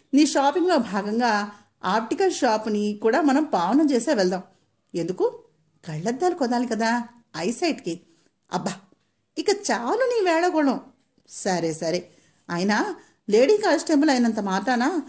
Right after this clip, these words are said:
మనల్ని ఎందుకు విష్ చేయడం?" "మనల్ని కాదు, నన్ను విష్ చేసింది. ఆమెది మా ఏరియానే." "అదా సంగతి. ఇంకా మనం ఆడవాళ్ళని కూడా ఆకర్షించేంత అందంగా ఉన్నామేమోనని ఆనందపడిపోయానులే," చిన్నగా నవ్వుతోంది.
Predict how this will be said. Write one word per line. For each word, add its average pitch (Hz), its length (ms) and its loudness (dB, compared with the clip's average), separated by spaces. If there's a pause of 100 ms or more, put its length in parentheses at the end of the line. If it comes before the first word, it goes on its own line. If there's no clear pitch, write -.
(260)
మనల్ని 254 340 2
ఎందుకు 392 180 2
విష్ 339 260 0
చేయడం?" 311 240 2 (560)
"మనల్ని 220 400 2
కాదు, 180 340 -4 (380)
నన్ను 208 320 2
విష్ 165 260 -4
చేసింది. 190 460 -2 (420)
ఆమెది 190 420 0
మా 196 260 0
ఏరియానే." 262 560 2 (580)
"అదా 233 500 0
సంగతి. 254 920 0 (340)
ఇంకా 254 280 0
మనం 294 220 4
ఆడవాళ్ళని 233 720 0
కూడా 240 360 0
ఆకర్షించేంత 226 760 0
అందంగా 196 400 0
ఉన్నామేమోనని 220 800 -2
ఆనందపడిపోయానులే," 190 1200 -2 (320)
చిన్నగా 190 300 -2
నవ్వుతోంది. 180 540 -6